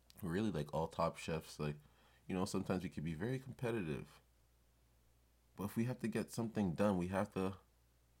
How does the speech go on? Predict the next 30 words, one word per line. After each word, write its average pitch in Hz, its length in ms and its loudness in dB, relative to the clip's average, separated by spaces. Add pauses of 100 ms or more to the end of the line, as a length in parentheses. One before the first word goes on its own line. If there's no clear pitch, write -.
(100)
work 78 200 -4
together. 92 360 0 (120)
It's 76 140 -8
like 101 180 0
the, 87 340 4 (1500)
it's - 100 -4
like 123 180 2
the, 113 140 2 (280)
the 107 100 2
thing 127 220 4
I 117 60 6
always 107 260 6
say 101 200 4
to - 180 -2
you 87 120 2
guys, 82 340 2
like, 76 140 0
I 87 100 4
don't 92 220 2
mind 87 480 2
being 87 220 0
in 82 120 0
the 76 60 -2
back 80 320 -2
seat 85 280 -4
or 80 160 0
in 78 80 0
the 76 80 -2
passenger 78 560 -2
seat 78 360 -4